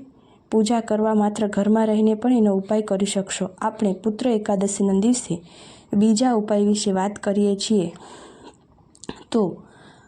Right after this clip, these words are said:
આ બીજો ઉપાય કરવા માટે તમારે ભગવાન શિવના મંદિરે જવું પડશે.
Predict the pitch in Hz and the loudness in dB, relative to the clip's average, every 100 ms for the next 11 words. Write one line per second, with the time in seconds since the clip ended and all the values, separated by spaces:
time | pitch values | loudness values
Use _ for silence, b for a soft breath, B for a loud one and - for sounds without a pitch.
0 | B 185 170 175 202 208 254 233 208 202 | B -6 -2 2 2 2 2 2 0 -2
1 | 196 196 185 190 196 220 233 180 180 202 | -2 -2 0 0 0 0 -2 -6 -4 0
2 | 214 214 196 190 175 190 214 233 240 240 | 0 2 -2 -4 -6 -4 -2 0 0 0
3 | - 202 202 202 196 190 185 202 220 220 | 0 0 2 0 0 2 2 2 2 0
4 | 180 170 190 185 165 175 - 160 | 0 -2 -2 -4 -8 -6 -10 -12